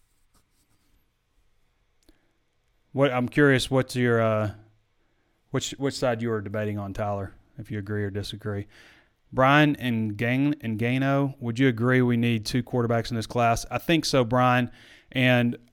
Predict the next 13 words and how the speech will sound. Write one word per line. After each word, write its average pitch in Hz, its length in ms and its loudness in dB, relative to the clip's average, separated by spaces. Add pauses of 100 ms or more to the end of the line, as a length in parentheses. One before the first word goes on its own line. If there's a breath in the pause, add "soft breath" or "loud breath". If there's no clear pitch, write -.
(160)
now, 156 340 4 (380)
I - 40 -4
think 254 160 2
it's 175 100 -4
important 147 360 2
to 135 60 0
note 113 240 0
that 120 80 -6
Cade 139 320 2
Renfro 120 420 0
and 110 100 -4
Cade 117 220 -4
Fortin 104 400 -6